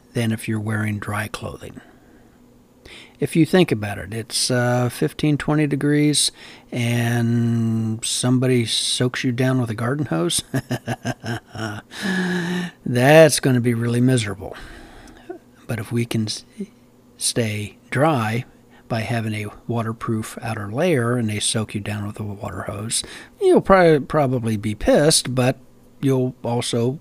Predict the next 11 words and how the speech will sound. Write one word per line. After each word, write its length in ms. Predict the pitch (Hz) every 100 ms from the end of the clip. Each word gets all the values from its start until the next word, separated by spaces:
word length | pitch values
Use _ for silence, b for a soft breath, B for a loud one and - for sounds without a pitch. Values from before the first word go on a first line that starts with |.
| _
probably 500 | - 110 117 120 127
be 140 | 127 139
warm. 500 | 123 156 165 - - B B B
So 320 | - 175 101 - - _ _ - - - - _ - - B B B
that's 500 | - - 143 156 -
the 100 | -
function 400 | 160 180 165 156
of 140 | 143 127
these 240 | 135 123
three 240 | - 135 123
layers. 560 | 123 113 85 - -